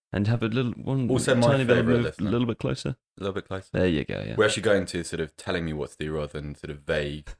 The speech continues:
Speaker 2: uh,
Speaker 1: <laughs> It's,
Speaker 2: hand signals
Speaker 1: it's 'cause you
Speaker 2: across
Speaker 1: don't
Speaker 2: the
Speaker 1: understand
Speaker 2: studio.
Speaker 1: my hands.
Speaker 2: Yeah, I'd, I'd say
Speaker 1: Who wouldn't
Speaker 2: some of your
Speaker 1: understand
Speaker 2: hand
Speaker 1: this?
Speaker 2: signals, you know, a little
Speaker 1: Who
Speaker 2: bit,
Speaker 1: wouldn't?
Speaker 2: little bit, uh, little bit
Speaker 1: Sure.
Speaker 2: ambiguous.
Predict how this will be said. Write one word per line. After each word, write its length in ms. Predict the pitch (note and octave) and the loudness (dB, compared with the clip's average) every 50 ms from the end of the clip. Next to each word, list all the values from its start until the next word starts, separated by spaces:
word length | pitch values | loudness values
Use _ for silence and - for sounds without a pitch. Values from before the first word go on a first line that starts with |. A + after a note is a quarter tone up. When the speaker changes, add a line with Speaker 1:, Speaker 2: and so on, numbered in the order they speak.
| - - | -8 -8
Speaker 2:
uh, 300 | D2+ D2+ D2+ D2 D#2 - | -6 -6 -6 -6 -8 -8
Speaker 1:
<laughs> 40 | - | -6
It's, 140 | G#3 - C3+ | -2 0 2
Speaker 2:
hand 160 | - - - | 2 2 2
signals 440 | - - - - - - - C#3+ - | 0 -2 -2 -2 -2 -2 -2 0 -2
Speaker 1:
it's 100 | E3+ - | 0 0
'cause 120 | F#3 - | 0 2
you 60 | - D#3+ | 4 4
Speaker 2:
across 120 | - D3+ | 4 4
Speaker 1:
don't 80 | - C#3+ | 4 4
Speaker 2:
the 60 | C#3 | 2
Speaker 1:
understand 260 | - - C3 C3 C3 C3+ | 2 2 2 2 6 6
Speaker 2:
studio. 120 | C3+ C3 | 6 6
Speaker 1:
my 60 | D3+ D3+ | 4 2
hands. 400 | E3 C3 A2+ A2 A2 - - - _ - | 2 2 2 2 2 0 -4 -8 _ -2
Speaker 2:
Yeah, 400 | A2+ B2 C3 C#3 C#3+ D3 F3 F#3 F#3 G3 | 0 2 4 6 4 4 4 2 0 0
I'd, 140 | F3+ D3+ - | -2 -2 0
I'd 280 | D3+ F3+ G3+ A3+ A#3+ - | 0 0 0 0 -2 -2
say 140 | - A#3 | 2 6
Speaker 1:
Who 100 | F3+ G3 | 6 8
wouldn't 220 | G3+ F#3 F3 F3 - | 8 8 8 8 8
Speaker 2:
some 80 | - - | 8 8
of 60 | - | 8
your 80 | - - | 8 8
Speaker 1:
understand 240 | - C3 - - - | 8 8 8 8 8
Speaker 2:
hand 100 | - - | 8 6
Speaker 1:
this? 60 | - D#3+ | 6 6
Speaker 2:
signals, 400 | D#3 C#3+ C#3+ C3+ - - - - _ - | 6 6 6 4 2 -4 -12 -14 _ -2
you 100 | C#3+ D3 | 2 4
know, 160 | C3+ B2+ A#2+ | 6 6 6
a 80 | A2+ A2+ | 4 4
little 240 | C#3 D3 C3+ A#2+ | 4 6 6 8
Speaker 1:
Who 60 | G2+ G#2 | 8 6
Speaker 2:
bit, 80 | G2+ | 4
Speaker 1:
wouldn't? 180 | F#2+ - - - | 4 2 -2 2
Speaker 2:
little 240 | A#2+ B2+ G#2 F2+ F#2 | 4 4 6 6 4
bit, 280 | G2 G2 F#2+ - - - | 4 2 2 2 0 0
uh, 160 | F2+ F2 E2+ | 2 4 4
little 200 | F2 G2 F#2+ F2+ | 4 4 2 4
bit 60 | F2 | 4
Speaker 1:
Sure. 60 | E2 D#2 | 2 0
Speaker 2:
ambiguous. 420 | D2+ D2+ D2+ D2 D#2 D2+ D2+ - | 0 -2 -4 -4 -4 -8 -8 -10